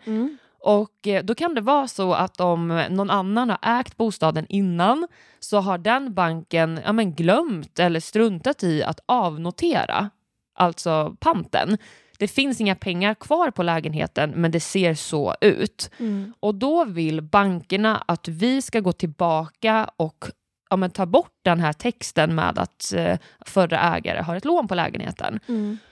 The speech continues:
Speaker 2: Och det här kan ju bli körigt om det är en pant från nittiosex till exempel.
Speaker 1: Mm.
Speaker 2: Eh, då var jag fyra år och var absolut
Speaker 1: <laughs>
Speaker 2: inte mäklare.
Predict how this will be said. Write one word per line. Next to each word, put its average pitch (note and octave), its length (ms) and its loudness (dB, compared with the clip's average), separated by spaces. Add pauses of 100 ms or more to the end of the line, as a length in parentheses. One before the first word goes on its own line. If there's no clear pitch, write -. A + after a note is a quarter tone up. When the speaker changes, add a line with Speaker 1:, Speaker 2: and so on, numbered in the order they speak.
(140)
Speaker 2:
Och G3+ 120 -2
det G3 80 2
här G#3 140 2
kan D#4+ 160 -2
ju E4 60 0
bli F3+ 140 -2
körigt G#3 600 0
om G3 160 0
det F3+ 80 0
är D#3+ 60 2
en E3 80 -4
pant D#3 420 -2
från D#3 420 2
nittiosex F3+ 920 -2
till G#3+ 140 2
exempel. - 520 -4
Speaker 1:
Mm. G3+ 320 -2 (540)
Speaker 2:
Eh, C3 60 -8
då A#3+ 280 0
var A#3+ 100 0
jag E3 220 0
fyra E3+ 460 0
år A#3+ 340 2
och E3+ 180 -2
var D#3+ 80 -2
absolut C4+ 600 0
Speaker 1:
<laughs> - 0 -
Speaker 2:
inte C#4+ 340 0
mäklare. G3 640 0